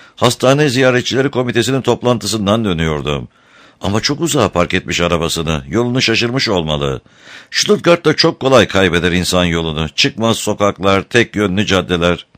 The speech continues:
Avukat onun sözünü kesti. "Bir yanlışlık olacak galiba Bayan Bayer. Bu genç Volkswagen'i ile çıkmamıştı yola. Trenle geldi oraya."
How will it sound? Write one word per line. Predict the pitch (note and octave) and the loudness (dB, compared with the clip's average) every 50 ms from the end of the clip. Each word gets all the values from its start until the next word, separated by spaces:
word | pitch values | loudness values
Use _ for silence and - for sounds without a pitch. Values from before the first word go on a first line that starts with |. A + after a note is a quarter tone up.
| _ _ _ _ _ _ _ _ _ _ _ _ - - - _ _ _ | _ _ _ _ _ _ _ _ _ _ _ _ -20 -20 -20 _ _ _
Avukat | - D#2+ D#2+ D#2+ - G#2 G2+ - | -4 -2 -2 0 0 -2 -2 -2
onun | D2 D2 F#2 | -2 -6 -6
sözünü | F2 - G2+ F#2+ F2+ G#2+ G#2+ A2+ | -4 -2 -4 -2 -2 -2 -4 -4
kesti. | - - E2+ D2+ - - - C#2 C2 B1+ - _ _ _ _ _ _ _ _ | -2 -2 -4 -4 -4 -6 -6 -6 -6 -6 -8 _ _ _ _ _ _ _ _
"Bir | - F2 D#2 | -2 -2 0
yanlışlık | D#2 E2 E2 E2 F2+ G2 - D3 C#3 | 2 2 0 2 0 0 0 0 0
olacak | C3+ A#2+ G#2 D#2 D2+ D#2 A1+ | 2 2 2 2 0 -2 0
galiba | - D#2+ D#2+ D#2+ D2 D#2 D#2+ D2+ D2+ | 2 2 2 2 2 0 0 0 2
Bayan | D#2+ D#2+ D2+ D#2 D2+ D2 | 0 2 2 0 -2 0
Bayer. | E2 E2+ D#2 C#2+ C#2+ C#2 - - - - - _ - | 0 0 0 0 0 -2 -4 -10 -20 -20 -20 _ -4
Bu | G#2+ B2+ A2+ | -4 0 2
genç | C#3 C#3+ C#3+ - - - | 2 2 2 0 -2 -2
Volkswagen'i | B2 B2 - - A2 C3 C#3+ C#3 G#2+ G#2+ G2 G2+ | -2 -2 -2 -2 0 0 0 2 2 0 0 0
ile | G2 G2 A#2 A#2 | 0 0 0 0
çıkmamıştı | - D3+ - C#3 C#3 A#2+ G2+ F2+ - - | 0 -2 -2 -2 -2 -2 -2 -2 -2 -2
yola. | F2 E2 D#2 D#2+ E2 - | -2 -2 0 -2 -2 -4
Trenle | - G#2+ C3 C#3+ D3 C#3+ C3+ | -2 0 0 0 0 0 0
geldi | A2 G2+ F2+ D#2+ D2+ E2+ | 2 2 2 2 0 -2
oraya." | D#2+ D#2 D2+ D2+ C#2+ C#2 C2+ B1+ | -2 -2 0 -2 -2 -2 -4 -4